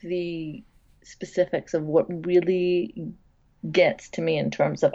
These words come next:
I D W criticisms. There's this space of I D W critics who will kind of go for the low-hanging fruit, like Rubin, "Oh, yeah, but it took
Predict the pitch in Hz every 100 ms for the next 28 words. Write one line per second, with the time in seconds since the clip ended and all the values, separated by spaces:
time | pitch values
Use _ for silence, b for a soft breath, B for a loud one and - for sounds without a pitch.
0 | - 147 151 - - - - - - 180
1 | - 156 226 247 302 285 - - 139 -
2 | - - - 156 151 156 - B B B
3 | B - 190 240 254 240 208 190 180 175
4 | - 165 - - - - 226 220 190 202
5 | 190 185 185 185 185 b b b b b
6 | _ _ _ _ _ _ 214 240 240 233
7 | 233 220 208 - 214 240 277 277 220 185
8 | 165 160 190 214 226 220 220 220 202 202
9 | - 165 180 180 190 185 160 151 151 -
10 | 214 233 - - 285 -